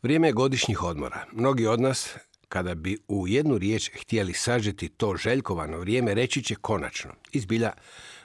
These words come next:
godišnji odmor nam treba da bismo povratili energije, otpustili težine, osvježili uspomene, pohodili drage ljude i krajeve, više se posvetili hobijima, konačno našli malo više vremena za sebe,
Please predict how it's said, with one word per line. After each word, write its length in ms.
godišnji 640
odmor 500
nam 280
treba 500
da 180
bismo 360
povratili 680
energije, 640
otpustili 580
težine, 600
osvježili 640
uspomene, 560
pohodili 540
drage 380
ljude 320
i 60
krajeve, 520
više 280
se 120
posvetili 600
hobijima, 600
konačno 600
našli 480
malo 320
više 280
vremena 440
za 200
sebe, 320